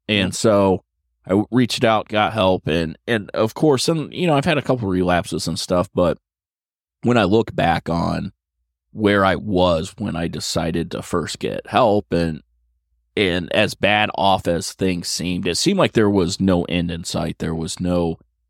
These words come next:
Speaker 1: uh, light at the end of the tunnel. And I look back on it now, and by working on myself, it doesn't take very long for things to kinda turn around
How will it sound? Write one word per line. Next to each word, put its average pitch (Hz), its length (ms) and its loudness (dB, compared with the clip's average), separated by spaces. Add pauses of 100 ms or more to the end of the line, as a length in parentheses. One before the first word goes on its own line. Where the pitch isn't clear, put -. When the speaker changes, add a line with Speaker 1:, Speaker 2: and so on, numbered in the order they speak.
(160)
Speaker 1:
uh, 69 220 -4
light 90 340 0
at 90 140 -2
the 95 160 -4
end 85 100 -2
of 73 60 -4
the 65 80 -6
tunnel. 92 500 0 (300)
And 87 240 -2
I 98 60 2
look 160 160 2
back 175 220 0
on 123 140 0
it - 160 -4
now, 95 360 -2 (440)
and 98 400 2 (420)
by 117 180 4
working 127 380 -2
on 180 120 0
myself, 113 400 0 (1200)
it 120 120 0
doesn't 208 280 2
take 120 220 0
very 90 240 2
long 87 200 2
for - 140 -12
things - 300 -4
to - 80 -16
kinda - 340 -2
turn - 260 -6
around - 420 -10